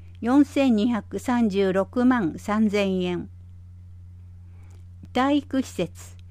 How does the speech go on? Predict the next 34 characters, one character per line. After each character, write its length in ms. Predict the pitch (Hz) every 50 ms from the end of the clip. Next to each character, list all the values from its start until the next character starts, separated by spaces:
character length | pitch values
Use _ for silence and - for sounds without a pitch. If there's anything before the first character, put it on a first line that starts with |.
| - - -
総 340 | - - - 277 294 311 294
合 240 | 269 269 254 247 240
体 300 | - - 240 233 240 233
育 200 | - - - -
館 200 | - 175 165 165
な 200 | 170 190 185 175
ど。 180 | - 143 - - - - - - - - - - - - - - - - - - -
指 140 | - - -
定 280 | - 262 262 262 247 -
管 320 | - - 214 214 220 214
理 120 | 185 208
者、 260 | 190 - - 151 156 - - - - - - - - - - - - - - - - -
三 200 | - 220 247 269
好 80 | 269 254
ウ 40 | 233
ェ 460 | - - - 196 185 190 196 220 226
ル 120 | 254 277
ネ 140 | 269 269 285
ス 140 | 285 - -
パ 220 | - - 277 285
ー 40 | 285 285
ト 180 | - 214 196
ナ 240 | 185 180 170 165 165
ー 40 | 175
ズ 280 | - - 185 185 - 180
ジ 180 | 175 170 220
ェ 80 | 226 233
イ 140 | 247 247 220
ブ 220 | 165 165 226 202
イ。 160 | 175 160 190 - - - - - - - - - - - - - - -
構 240 | - 262 285 294 269
成 380 | - - 277 254 247 247 240
団 200 | 233 226 214 190
体、 440 | - - 165 156 156 160 180 214